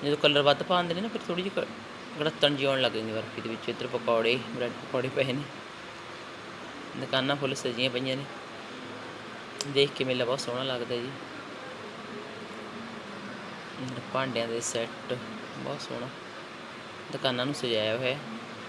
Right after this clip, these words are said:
ਚਲੋ ਵਧੀਆ ਜੀ, ਇਹਨਾਂ ਨੂੰ ਵੀ ਵਿਚਾਰਿਆਂ ਨੂੰ ਮਿਹਨਤ ਕਰਦੇ ਨੇ, ਚਾਰ ਪੈਸੇ ਬਣ ਜਾਂਦੇ ਨੇ, ਮੇਲਿਆਂ 'ਤੇ ਆਉਂਦੇ ਨੇ, ਪਰ ਇਹਨਾਂ ਨੂੰ ਵੀ ਜਗ੍ਹਾ ਦਾ ਕਿਰਾਇਆ ਬਹੁਤ ਜ਼ਿਆਦਾ ਪੈ ਜਾਂਦਾ, ਤਾਂ ਹੀ ਇਹ ਚੀਜ਼ਾਂ ਮਹਿੰਗੀਆਂ ਲਾਉਂਦੇ ਨੇ, ਜਿਹਨਾਂ ਨੂੰ ਕਿਰਾਏ ਮਹਿੰਗੇ ਦੇਣੇ ਪੈਂਦੇ ਨੇ ਬੈਠਣ ਲਈ ਇੱਥੇ। ਇਹ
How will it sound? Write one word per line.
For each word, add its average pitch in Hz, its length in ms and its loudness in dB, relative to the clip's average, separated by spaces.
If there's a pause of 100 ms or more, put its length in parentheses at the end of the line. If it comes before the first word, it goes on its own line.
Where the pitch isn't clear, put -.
(1040)
ਚਲੋ 170 160 4
ਵਧੀਆ 160 240 8
ਜੀ, 170 80 6
ਇਹਨਾਂ 156 160 4
ਨੂੰ 165 80 6
ਵੀ 156 60 -2
ਵਿਚਾਰਿਆਂ 147 280 6
ਨੂੰ 139 100 0 (720)
ਮਿਹਨਤ 143 260 6
ਕਰਦੇ 139 340 6
ਨੇ, 131 60 0
ਚਾਰ 127 180 4
ਪੈਸੇ 123 280 2
ਬਣ 117 180 4
ਜਾਂਦੇ 120 220 2
ਨੇ, 123 60 0
ਮੇਲਿਆਂ 120 300 0
'ਤੇ 120 120 -2
ਆਉਂਦੇ 113 240 2
ਨੇ, 131 80 -2
ਪਰ 156 180 2
ਇਹਨਾਂ 160 140 6
ਨੂੰ 180 80 2
ਵੀ 180 60 0 (120)
ਜਗ੍ਹਾ 160 360 10
ਦਾ 160 60 4
ਕਿਰਾਇਆ 143 280 8
ਬਹੁਤ 135 220 2
ਜ਼ਿਆਦਾ 143 200 4
ਪੈ 120 200 4
ਜਾਂਦਾ, 113 300 0 (1700)
ਤਾਂ 170 100 8
ਹੀ 170 180 10
ਇਹ 180 60 8
ਚੀਜ਼ਾਂ 165 280 4
ਮਹਿੰਗੀਆਂ 156 320 8
ਲਾਉਂਦੇ 156 240 4
ਨੇ, 143 60 2
ਜਿਹਨਾਂ 143 180 4
ਨੂੰ 160 100 0
ਕਿਰਾਏ 135 320 8 (380)
ਮਹਿੰਗੇ 135 280 6
ਦੇਣੇ 143 180 4
ਪੈਂਦੇ 123 320 0
ਨੇ 120 180 0
ਬੈਠਣ 139 420 2
ਲਈ 135 120 4
ਇੱਥੇ। 131 220 -2
ਇਹ 180 40 -4